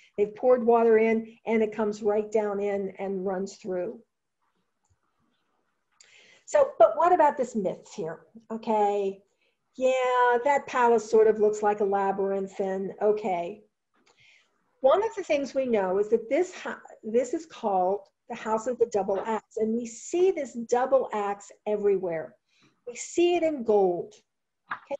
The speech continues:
You're not gonna cut anybody with that. We see it carved into stone. We see it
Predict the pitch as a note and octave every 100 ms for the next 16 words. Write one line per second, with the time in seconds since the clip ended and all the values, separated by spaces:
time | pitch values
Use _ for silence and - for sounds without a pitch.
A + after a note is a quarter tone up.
0 | _ E4+ F4+ D4+ G3+ - A3 C#4 A3+ F#3+
1 | F3+ F3 F3 - F3+ E3+ - _ _ _
2 | _ _ C4 A#3 - F4 D4+ - - -
3 | - C#4+ D4+ D4 C4 A#3+ A#3 - A#3 A3
4 | F#3 F3+ E3+ - _ _ _ _ _ _
5 | _ C4 C4 - - E4+ F4 D#4+